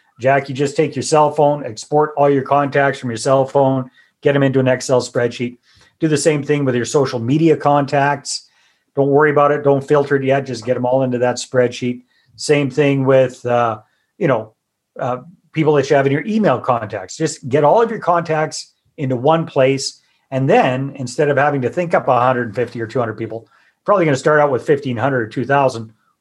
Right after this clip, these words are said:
whittle it down to two hundred people that you actually do have that pre-existing relationship with. So that's really kind of step one of my five-step process. Create that target group of prospective investors.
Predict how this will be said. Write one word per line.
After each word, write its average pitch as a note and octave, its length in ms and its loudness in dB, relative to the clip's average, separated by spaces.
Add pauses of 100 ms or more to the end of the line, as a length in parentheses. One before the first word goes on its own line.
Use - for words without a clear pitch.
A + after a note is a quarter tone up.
whittle C#3 380 0
it B2+ 200 -6
down C#3 520 2
to B2 80 -6
two C#3+ 240 0
hundred B2 220 0
people C3 220 -4
that A#2+ 220 -6
you C3+ 100 0
actually C#3+ 420 -2
do A2+ 520 0 (540)
have A#2 220 -2
that A2+ 180 -4
pre-existing G#2+ 560 -6
relationship G2+ 560 -12
with. G#2+ 100 -16 (400)
So - 120 -12
that's F3+ 260 2
really D#3+ 180 2
kind C#3 220 0
of A2 60 -2
step - 380 -2
one C3+ 200 2
of A#2 80 0
my A2+ 140 -2
five-step A#2 540 -2
process. B2+ 560 0 (460)
Create E3 260 2
that C3 180 2
target D3+ 400 0
group C#3 340 0
of B2 360 -2
prospective C3 460 -2
investors. C#3 560 -2